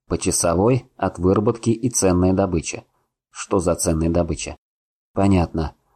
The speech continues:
Тот же почасовой или от выработки, но ещё учитывает ценность минералов. Думаю, возьму от выработки с ценной добычей. Так,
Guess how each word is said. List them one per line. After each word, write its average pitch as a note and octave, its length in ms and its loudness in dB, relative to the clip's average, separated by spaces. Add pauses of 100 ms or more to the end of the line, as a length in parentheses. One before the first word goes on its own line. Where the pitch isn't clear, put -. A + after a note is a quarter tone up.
(160)
Тот A2+ 220 4
же A2 140 2
почасовой G#2+ 640 0
или G2 240 0
от G2+ 220 -2
выработки, F#2+ 460 0
но F2 320 2
ещё G2 340 2
учитывает G2+ 640 0
ценность F#2+ 340 0
минералов. G2 520 0 (600)
Думаю, B2+ 520 4
возьму A#2 340 2
от A#2 240 -4
выработки E2+ 580 0
с - 100 -4
ценной F#2 400 2
добычей. F#2+ 500 0 (880)
Так, D#2 380 -2